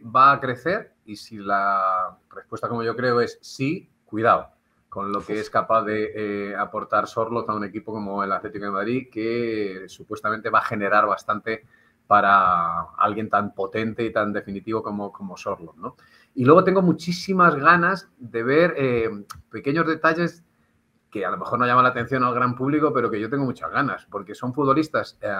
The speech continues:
Speaker 1: que han, eh, prometido mucho a los aficionados, que son muy vistosos y que de pronto no han tenido demasiada suerte en los últimos tiempos y que regresan.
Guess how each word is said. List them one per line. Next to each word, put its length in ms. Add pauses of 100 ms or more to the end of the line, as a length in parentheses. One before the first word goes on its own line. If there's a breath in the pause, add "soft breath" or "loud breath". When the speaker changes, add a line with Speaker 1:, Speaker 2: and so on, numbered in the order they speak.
(720)
Speaker 1:
que 160
han, 340
eh, 420 (180)
prometido 440
mucho 220
a 40
los 120
aficionados, 520
que 80
son 200
muy 220
vistosos 580
y 80
que 80
de 140
pronto 300
no 100
han 60
tenido 180
demasiada 360
suerte 280
en 60
los 80
últimos 280
tiempos 240
y 80
que 60
regresan. 480